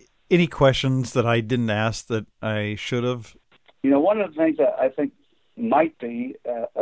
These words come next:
Speaker 2: a, a question that would be asked that would really serve as a prompt to help maybe the camps do a little bit more,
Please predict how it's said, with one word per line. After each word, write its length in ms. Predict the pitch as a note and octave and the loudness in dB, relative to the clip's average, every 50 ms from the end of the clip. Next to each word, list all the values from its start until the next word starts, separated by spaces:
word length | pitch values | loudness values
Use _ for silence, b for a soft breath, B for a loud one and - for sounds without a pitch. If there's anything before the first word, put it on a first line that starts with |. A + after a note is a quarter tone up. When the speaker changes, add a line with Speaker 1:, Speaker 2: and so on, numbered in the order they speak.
| G#2+ G#2+ - _ _ _ _ | -2 -2 -4 _ _ _ _
Speaker 2:
a, 60 | G#2 A2 | -4 -4
a 40 | |
question 480 | G#2+ - - D3 D#3+ D#3 D3+ - - C#3 | -4 0 2 2 2 2 2 0 0 0
that 140 | C3 C3 - | 0 0 -2
would 140 | B2 A#2+ A#2+ | -6 -6 -6
be 160 | B2 B2 A#2+ | -4 0 2
asked 260 | B2 C3 B2+ - - | 2 2 2 0 -4
that 80 | C#3 C3 | -4 -2
would 160 | C#3 - A2 | -2 -2 0
really 280 | A#2+ B2 B2 A2+ - - | 0 0 0 0 -2 0
serve 220 | - A2 A#2 A2+ | 2 2 2 0
as 120 | G#2+ F#2 - | 0 -4 -6
a 60 | - | -8
prompt 440 | - - B2+ B2 B2 A#2+ A#2+ - _ G#2+ G2+ _ _ _ _ _ _ _ _ - | -6 -6 -2 -2 -2 -2 -4 -8 _ -20 -20 _ _ _ _ _ _ _ _ 0
to 80 | G#2+ | 0
help 280 | G#2+ B2 B2 A#2 - _ _ _ - | 2 4 2 0 0 _ _ _ -10
maybe 380 | A#2+ B2+ B2+ A#2+ A#2 A2 A2 | -6 -6 -4 -4 -4 -4 -6
the 140 | G#2 - G#2 | -6 -8 -8
camps 340 | - - B2+ B2 A2+ - - - | -4 0 0 0 0 -2 -2 2
do 140 | C#3+ D3 D#3+ | 4 4 6
a 60 | D3+ | 6
little 200 | C3 A#2 A2 G#2 | 4 4 4 2
bit 180 | F#2+ F#2+ - - | 2 -2 -4 -2
more, 260 | - G2+ G2+ A2 | 2 4 4 4